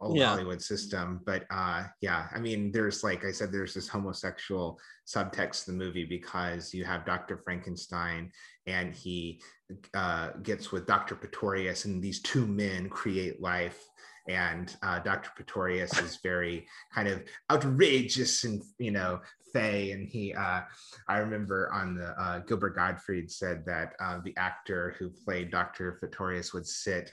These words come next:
Speaker 1: on the set, and he was obviously gay in real life. He would sit and knit on set behind the scenes a lot of time. Then he referred to himself as "that knitting bitch." <laughs> I thought that was funny, but, um, yeah,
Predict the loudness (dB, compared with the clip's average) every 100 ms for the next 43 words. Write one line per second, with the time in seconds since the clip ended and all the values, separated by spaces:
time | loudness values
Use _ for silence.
0 | -6 -4 -4 -6 -6 -2 0 0 2 4
1 | 4 4 4 4 0 0 -2 -2 -2 -2
2 | -2 -4 -2 -4 -4 -6 -6 -4 -4 -2
3 | -2 -4 -10 _ -8 -4 -2 0 0 0
4 | -2 -2 0 0 2 0 -2 -4 -2 -4
5 | -4 -6 -4 -4 -2 -2 -2 -2 -4 -4
6 | -4 0 0 0 -4 -2 -2 -2 -4 -2
7 | -2 -2 -2 0 2 2 -2 -8 _ 0
8 | 0 -2 -10 -10 -16 -20 -20 -20 -20 -12
9 | -10 -10 -4 -2 0 2 0 0 -2 -2
10 | -2 -4 0 0 -2 -4 -6 -4 -2 4
11 | 4 6 8 8 6 2 -2 0 4 6
12 | 4